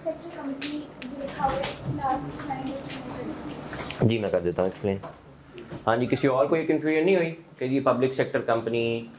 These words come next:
Speaker 2: की जो आखिरी proviso है, ये क्या है? मैंने सर ने बताया था कि मैं आगे जाके फिर भी बताऊँगा, हैं? अगर किसी को कन्फ्यूजन हुई होगी तो maybe उसने उस चक्कर में छोड़ दिया।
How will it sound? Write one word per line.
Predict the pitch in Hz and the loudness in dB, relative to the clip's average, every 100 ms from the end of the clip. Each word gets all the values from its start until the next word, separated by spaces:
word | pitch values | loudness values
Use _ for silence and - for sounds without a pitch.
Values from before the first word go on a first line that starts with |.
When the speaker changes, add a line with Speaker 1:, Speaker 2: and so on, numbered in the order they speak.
| - | 4
Speaker 2:
की | |
जो | 113 | 8
आखिरी | 104 107 113 | 10 8 4
proviso | 110 101 98 104 | 8 8 8 8
है, | 98 95 98 | 8 6 4
ये | |
क्या | 98 98 | 8 10
है? | 95 | 10
मैंने | 107 | 8
सर | 113 110 | 8 8
ने | |
बताया | 110 107 | 8 8
था | 123 | 8
कि | 127 | 6
मैं | |
आगे | 117 117 | 6 6
जाके | 113 | 4
फिर | 117 135 | 4 4
भी | |
बताऊँगा, | 110 87 85 85 - - - - | 4 2 0 -4 -10 -16 -8 -4
हैं? | 107 - - - - | -4 -6 -18 -10 2
अगर | 101 | 4
किसी | 107 | 6
को | 110 | 6
कन्फ्यूजन | 113 110 110 | 4 6 6
हुई | 107 | 6
होगी | 104 107 | 6 6
तो | |
maybe | 107 104 110 | 6 6 6
उसने | 110 | 6
उस | 110 - | 4 6
चक्कर | - | 4
में | 104 104 | 4 2
छोड़ | 101 107 98 | 4 4 6
दिया। | 87 | 4